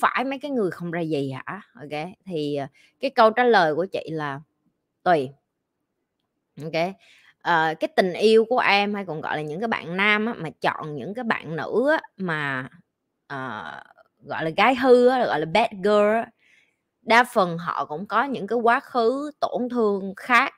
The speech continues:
với những bạn nam khác. Ok, đa phần đàn ông họ không có được học những cái này nhiều và kiểu như đàn ông họ, họ sống theo cái kiểu họ gồng lên rất là nhiều em.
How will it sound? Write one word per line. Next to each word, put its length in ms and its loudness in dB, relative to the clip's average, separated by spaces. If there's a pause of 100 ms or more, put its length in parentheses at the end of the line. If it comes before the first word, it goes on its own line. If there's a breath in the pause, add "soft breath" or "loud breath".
với 220 2
những 260 -6
bạn 200 -6
nam 220 -6
khác. 340 -8
Ok, 340 -4 (480 soft breath)
đa 220 8
phần 240 6
đàn 220 6
ông 460 2 (300 soft breath)
họ 380 -4
không 340 -4
có 600 4
được 300 -2
học 300 4
những 240 -10
cái 80 -8
này 200 -4
nhiều 340 -6
và 200 0 (320)
kiểu 160 -2
như 120 -6
đàn 180 -2
ông 220 -4
họ, 180 -6
họ 140 -8
sống 340 -2
theo 100 -4
cái 140 -4
kiểu 240 -4 (280 soft breath)
họ 160 0
gồng 360 2
lên 200 0
rất 180 -4
là 60 -2
nhiều 300 -4
em. 260 0